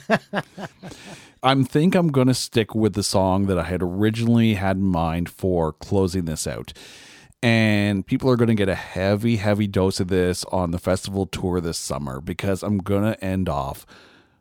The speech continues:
with Everlong from the Foo Fighters. Look, there are a lot of people who are still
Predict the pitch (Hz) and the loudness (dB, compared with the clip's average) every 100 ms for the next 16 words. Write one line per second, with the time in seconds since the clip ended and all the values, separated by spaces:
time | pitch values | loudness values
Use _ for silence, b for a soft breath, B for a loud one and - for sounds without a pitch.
0 | _ - 113 113 107 87 82 64 58 57 | _ -2 0 4 2 2 -2 -4 -8 -12
1 | - _ - 95 95 95 92 80 - 57 | -18 _ -4 0 0 -2 -4 -6 -8 -10
2 | 58 50 50 - - _ _ _ _ - | -10 -14 -12 -12 -12 _ _ _ _ -8
3 | 104 73 - B B B B B - 127 | -6 -6 -12 B B B B B 0 4
4 | 143 143 127 117 117 113 120 107 101 107 | 4 4 4 4 2 0 -4 -4 -2 0
5 | 101 - 87 87 90 - 110 98 92 92 | 0 0 0 0 -2 -4 0 2 2 0
6 | 90 | -4